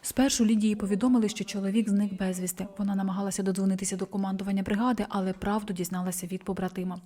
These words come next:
Сергій Зенніков загинув сьомого липня дві тисячі двадцять третього року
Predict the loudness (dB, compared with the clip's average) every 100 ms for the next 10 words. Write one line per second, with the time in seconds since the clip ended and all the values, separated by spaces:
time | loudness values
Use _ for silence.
0 | -10 -6 -2 0 0 0 0 -4 -2 -2
1 | -2 -2 -2 0 0 0 -2 -2 -2 -2
2 | -4 -4 -4 -4 -4 -6 -6 -6 -4 -4
3 | -4 -4